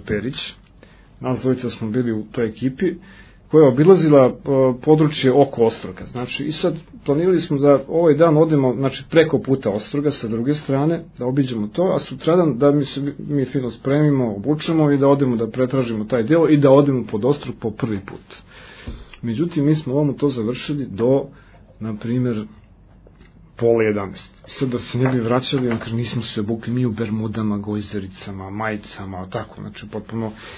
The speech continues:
I mi odlučimo da obiđemo i taj deo terena oko, oko Ostroga, Kupinovo i taj deo. I, a,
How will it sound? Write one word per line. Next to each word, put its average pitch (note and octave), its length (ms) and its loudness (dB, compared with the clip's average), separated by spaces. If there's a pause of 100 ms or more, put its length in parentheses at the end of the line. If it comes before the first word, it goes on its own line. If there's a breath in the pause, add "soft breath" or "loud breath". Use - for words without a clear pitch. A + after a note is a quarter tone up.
(160 loud breath)
I C#3+ 100 4
mi F#3 140 8
odlučimo D3 460 4
da C#3 100 8
obiđemo D3 440 4
i C3 80 -6
taj D#3 200 2
deo C#3+ 200 6
terena B2+ 520 0
oko, G#2+ 320 -6 (400 loud breath)
oko A#2+ 280 -4
Ostroga, B2+ 380 0
Kupinovo A2+ 720 0
i G#2 60 -6
taj G#2 220 -4
deo. A#2+ 260 0 (720 loud breath)
I, B2+ 440 2 (140)
a, A#2+ 300 -12